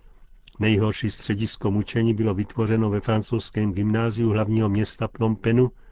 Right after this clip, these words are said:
od té doby dodávalo tři sta mrtvol denně. Také kvůli tomu si chlapec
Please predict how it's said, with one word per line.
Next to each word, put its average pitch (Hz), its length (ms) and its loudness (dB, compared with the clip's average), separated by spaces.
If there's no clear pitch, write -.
od - 180 -2
té 151 220 2
doby 120 440 2
dodávalo 127 580 2
tři - 220 -2
sta - 260 -4
mrtvol 120 420 0
denně. 98 360 -2
Také 110 280 -2
kvůli 123 320 2
tomu 104 220 0
si - 180 -4
chlapec - 720 -4